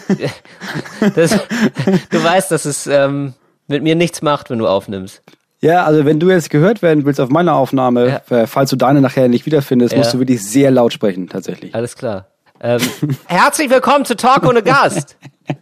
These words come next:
Speaker 2: Ja, das wollen wir nicht so machen. Äh, ist ja wirklich unangenehm. Ich glaub, viele nutzen uns auch zum Einschlafen und so. Wir, es wär gut, wenn wir so beide so relativ sonor bleiben, glaub ich.
Speaker 1: Da bin ich mir bis heute nicht sicher, ob ich das als Beleidigung auffassen soll oder nicht.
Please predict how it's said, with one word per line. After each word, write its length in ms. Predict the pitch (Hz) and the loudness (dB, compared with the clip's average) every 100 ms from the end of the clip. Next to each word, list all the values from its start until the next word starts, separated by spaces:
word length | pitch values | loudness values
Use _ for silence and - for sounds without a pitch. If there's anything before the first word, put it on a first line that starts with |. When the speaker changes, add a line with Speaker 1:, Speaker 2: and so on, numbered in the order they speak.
| _ - - | _ -20 -6
Speaker 2:
Ja, 140 | - 147 | 0 0
das 140 | 139 | 2
wollen 100 | 151 | 2
wir 60 | 151 | 2
nicht 140 | - | 2
so 80 | 170 | 0
machen. 300 | 131 113 117 | 0 -2 -4
Äh, 160 | - 127 | 2 2
ist 120 | 123 | 2
ja 120 | 147 | -2
wirklich 260 | 123 131 - | -4 -6 -4
unangenehm. 460 | 147 151 123 110 107 | 0 0 0 -2 -2
Ich 60 | |
glaub, 160 | - 123 | -4 -4
viele 240 | 156 156 | 0 0
nutzen 320 | 135 143 - | 2 -2 -2
uns 100 | 147 | -2
auch 80 | 127 | -2
zum 160 | 123 127 | -2 -4
Einschlafen 500 | 110 165 - 113 117 | -2 -2 0 0 0
und 120 | 110 | -4
so. 120 | 117 | -2
Wir, 120 | 117 | -2
es 160 | 117 - | -2 -2
wär 120 | 131 | -2
gut, 280 | 127 139 - | 0 -4 -2
wenn 120 | 131 | -2
wir 120 | 127 | -2
so 200 | 120 113 120 - - - | -4 -6 -12 -18 -20 -10
beide 260 | - 104 143 | -4 0 2
so 120 | 127 | 2
relativ 400 | 113 135 - 113 | 2 0 0 -6
sonor 400 | 110 107 107 123 | -6 -2 0 -2
bleiben, 360 | 107 90 87 87 | -2 -6 -8 -12
glaub 280 | 85 82 85 | -14 -16 -16
ich. 160 | - | -8
Speaker 1:
Da 140 | - 208 | -2 0
bin 160 | 240 | 4
ich 100 | 262 | 4
mir 80 | 220 | 2
bis 180 | 214 180 | 0 0
heute 220 | 196 226 | 0 0
nicht 180 | 214 180 | 0 0
sicher, 340 | 208 156 175 | 0 0 0
ob 100 | 160 | 0
ich 80 | 151 | 0
das 120 | 156 | -2
als 160 | 170 151 | -4 -2
Beleidigung 500 | 160 139 143 196 190 | 0 2 4 4 2
auffassen 500 | 170 165 180 160 165 | 2 0 0 -2 0
soll 160 | 151 143 | 0 0
oder 240 | 127 123 | 0 0
nicht. 300 | 110 95 - | 0 -4 -8